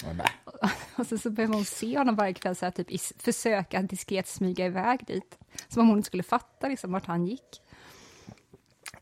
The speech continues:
Speaker 1: Helt galet.
Speaker 2: Those
Speaker 1: Skål.
Speaker 2: were the days. Skål.
Speaker 1: Det här var jättegod champagne. Den var
Speaker 2: Mm.
Speaker 1: inte, inte hundra procent kall.
Speaker 2: Nej,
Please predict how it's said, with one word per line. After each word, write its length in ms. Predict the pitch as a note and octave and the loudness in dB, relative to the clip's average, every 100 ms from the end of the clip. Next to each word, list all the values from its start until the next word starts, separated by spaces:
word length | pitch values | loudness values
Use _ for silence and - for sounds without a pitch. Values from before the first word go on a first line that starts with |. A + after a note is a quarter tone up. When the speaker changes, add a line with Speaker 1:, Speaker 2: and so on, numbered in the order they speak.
| - | -8
Speaker 1:
Helt 320 | - B2+ F#2+ | 0 2 2
galet. 280 | - G2 G2 | 2 2 4
Speaker 2:
Those 220 | A3+ C#4 | 4 6
Speaker 1:
Skål. 120 | E3+ | 6
Speaker 2:
were 120 | B3+ C4+ | 6 6
the 100 | C#4 | 4
days. 460 | C#4+ G3+ A3 - - _ - - | 2 2 -2 -10 -16 _ -20 -20
Skål. 420 | - - E3+ C3+ A2+ | -20 -8 -4 -2 2
Speaker 1:
Det 80 | A#2+ | 4
här 80 | B2 | 4
var 120 | B2+ | 4
jättegod 540 | E3+ - A2+ B2 F#3 | 0 -2 -2 -2 -2
champagne. 380 | - D#3+ A2 F#2 - | -4 -2 -2 -2 -2
Den 140 | A#2+ | 0
var 80 | C3 | 2
Speaker 2:
Mm. 120 | D3+ | 2
Speaker 1:
inte, 220 | A#3 C3 C3+ - - | 2 2 0 -4 -2
inte 300 | F3+ C3 C3+ | -2 0 0
hundra 320 | - F#3 E3 | 2 2 2
procent 240 | C#3+ B2+ | 0 -6
kall. 300 | - F3+ G#2 | -6 -6 -2
Speaker 2:
Nej, 440 | B3+ B3+ B3+ C4 | 2 2 4 2